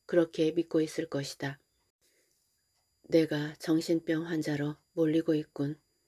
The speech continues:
하고 엘리자베스는 생각했다. "내가 차를 운전했을 때는 브레이크가 말을 듣지 않았어요." 알렉은 잠시 그녀의 표정을 살피더니 기술자에게 또 한 번 물었다.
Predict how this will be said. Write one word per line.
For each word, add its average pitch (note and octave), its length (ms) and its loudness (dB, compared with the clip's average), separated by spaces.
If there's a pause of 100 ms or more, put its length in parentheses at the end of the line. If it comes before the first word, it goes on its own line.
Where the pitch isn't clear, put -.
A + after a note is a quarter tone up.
(240)
하고 F3 340 2
엘리자베스는 D#3 920 0
생각했다. D#3+ 840 -6 (1000)
"내가 F#3+ 300 4
차를 F3 440 4
운전했을 F3 580 0
때는 D3+ 400 0 (480)
브레이크가 F#3 720 2 (120)
말을 F3+ 260 0
듣지 D3+ 260 -4
않았어요." C#3+ 640 -2 (880)
알렉은 E3+ 500 4
잠시 E3 560 -2
그녀의 E3+ 420 -2
표정을 D#3 440 -2
살피더니 D3 640 -4 (560)
기술자에게 D3+ 840 0 (260)
또 F#3 100 0
한 E3 160 2
번 D3 220 -2
물었다. C#3 560 -4